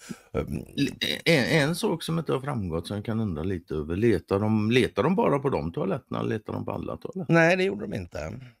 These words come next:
Speaker 2: Det gjorde de inte.
Speaker 1: Nej, det gjorde de inte. Inte ens i maktens korridorer bland partier som utåt sett så gott som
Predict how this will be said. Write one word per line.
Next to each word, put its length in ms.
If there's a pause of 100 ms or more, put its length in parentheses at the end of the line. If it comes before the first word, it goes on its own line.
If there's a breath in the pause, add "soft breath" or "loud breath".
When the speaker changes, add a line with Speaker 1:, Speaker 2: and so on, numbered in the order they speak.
(640)
Speaker 2:
Det 80
gjorde 160
de 120
inte. 180
Speaker 1:
Nej, 420
det 60
gjorde 160
de 60
inte. 480
Inte 320
ens 260
i 100
maktens 640
korridorer 720
bland 280
partier 460
som 280
utåt 360
sett 220
så 140
gott 200
som 220